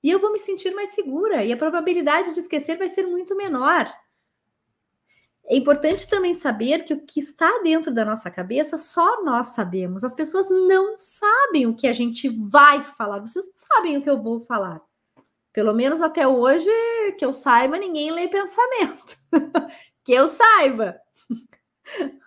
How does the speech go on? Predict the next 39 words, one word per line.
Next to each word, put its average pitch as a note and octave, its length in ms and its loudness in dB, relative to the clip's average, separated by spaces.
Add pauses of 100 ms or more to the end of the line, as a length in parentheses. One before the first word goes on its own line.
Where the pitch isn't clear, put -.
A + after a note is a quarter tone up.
(100)
É, A3+ 160 -2 (240)
eu, G#3+ 220 -4
eu, G#3 300 -2
que - 100 -6
eu A3 100 -4
saiba, G3+ 720 -2
porque G#3 160 -10
às G#3+ 100 -2
vezes G#3+ 140 -6
a A#3 80 -2
gente A#3+ 240 -6
só B3+ 180 2
pensa, C4+ 560 0 (300)
a-, A#3+ 400 6
abre B3+ 140 0
o C#4+ 40 0
celular, C4+ 640 4 (1200)
tá C4+ 160 6
lá C4+ 140 8
o C#4 80 2
que E4 80 0
a D#4 40 4
gente D4 220 -6
acabou B3+ 260 -4
de A#3 120 -8
pensar. C#4 380 -2
Pensei A3+ 580 -4
num B3 120 -6
cílios B3+ 340 -8
postiço. A#3 600 -10
Abri G#3+ 240 -6
aqui B3 140 -6
o C4 60 -6
celular, A#3 460 -2
<laughs> - 60 -14
tá D4 80 4
os D4 160 0
cílios C4+ 240 -8
postiço. - 600 -10